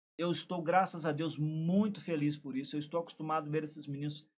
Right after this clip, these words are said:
passarem nos concursos públicos, brigarem entre si. Eu já vi concursos públicos do, dos alunos assim estarem empatados na mesma nota, todo mundo lá em cima,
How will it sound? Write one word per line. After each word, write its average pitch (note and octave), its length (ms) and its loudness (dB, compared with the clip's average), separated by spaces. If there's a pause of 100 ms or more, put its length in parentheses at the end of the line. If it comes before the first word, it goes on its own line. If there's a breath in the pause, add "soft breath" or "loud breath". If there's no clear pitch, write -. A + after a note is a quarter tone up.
(220)
passarem D#3+ 720 2
nos D3 160 -6
concursos - 520 -8
públicos, D3 520 -4 (260)
brigarem D3+ 960 2
entre D#3+ 300 -4
si. D#3+ 440 -6 (320 soft breath)
Eu C#3+ 120 -2
já D#3+ 100 4
vi D#3+ 140 0
concursos F3 580 -2
públicos F3+ 560 -2
do, D#3+ 120 0 (460 loud breath)
dos D#3 200 2
alunos E3+ 420 6
assim F3 260 0
estarem F3+ 360 4
empatados F#3+ 640 6
na F3+ 140 4
mesma G#3 400 6
nota, F#3+ 360 6
todo A3+ 280 4
mundo G3+ 240 6
lá F#3 100 4
em E3+ 60 0
cima, G3+ 500 2